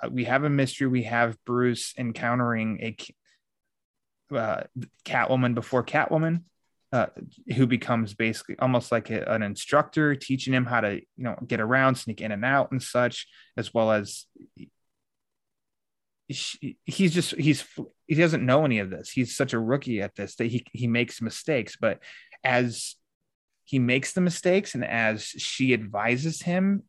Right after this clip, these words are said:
I think as a Batman fan for me, I'm like, "Oh, this snaps together for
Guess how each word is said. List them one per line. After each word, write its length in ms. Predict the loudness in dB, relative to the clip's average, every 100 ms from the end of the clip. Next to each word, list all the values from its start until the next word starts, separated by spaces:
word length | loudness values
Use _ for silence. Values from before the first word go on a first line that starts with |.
| -4
I 80 |
think 300 | -2 0 -2 -8 _ _ _ -4
as 160 | 0 0
a 80 | 0
Batman 440 | 0 0 0 0
fan 300 | -2 -4 -4
for 160 | -4 -4
me, 480 | -2 0 0 -2 _ _ _ _
I'm 100 | -8
like, 300 | -4 -4 -4 -20 _ _ _
"Oh, 140 | 2 4
this 240 | 4 2
snaps 440 | 0 0 0 0 -4
together 440 | -2 0 2 0
for 560 | -4 -2 0 0 -2